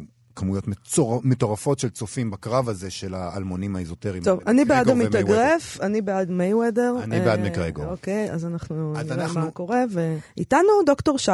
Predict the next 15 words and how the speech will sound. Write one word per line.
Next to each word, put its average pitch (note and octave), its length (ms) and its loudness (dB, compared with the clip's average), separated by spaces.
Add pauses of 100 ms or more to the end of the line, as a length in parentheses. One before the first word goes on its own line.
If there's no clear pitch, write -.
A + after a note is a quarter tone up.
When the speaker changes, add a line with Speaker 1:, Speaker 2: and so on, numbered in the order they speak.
Speaker 2:
רודין, E3+ 400 4
שכתב F3 460 0
את A#3 80 2
הספר G3 440 0
"אלימויות" F3+ 760 2 (300)
על F#3 160 2
ייצוגיה G3 480 4
של A#3 160 2
האלימות E3+ 420 0
בספרות E3 440 -4
העברית E3 320 -2
החדשה, F3 540 0
שיצא E3+ 320 -2
בהוצאת E3+ 420 -2
רסלינג F#3+ 520 0